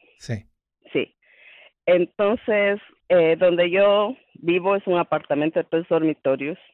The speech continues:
Speaker 2: Vivo con una hermana que me paga por el cuarto. O sea, prácticamente, eh, de ahí saldría todo para el mortgage,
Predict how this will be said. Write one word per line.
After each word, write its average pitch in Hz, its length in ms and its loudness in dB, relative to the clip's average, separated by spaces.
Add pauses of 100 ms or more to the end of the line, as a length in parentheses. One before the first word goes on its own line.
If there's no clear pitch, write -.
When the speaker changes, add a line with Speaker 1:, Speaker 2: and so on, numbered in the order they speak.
(300)
Speaker 2:
Vivo 165 280 -2
con 165 160 0
una 170 200 2
hermana 156 520 -2 (200)
que 170 80 -6
me 147 160 -2
paga 147 540 -2
por 135 200 -4
el 139 140 -6
cuarto. 190 480 -2 (680)
O - 100 -18
sea, 190 160 0
prácticamente, 185 960 -4 (600)
eh, 147 580 0 (760)
de 170 100 0
ahí 175 200 -2
saldría 156 380 -4
todo 147 520 -4
para 127 240 -4
el 131 80 -4
mortgage, 190 480 0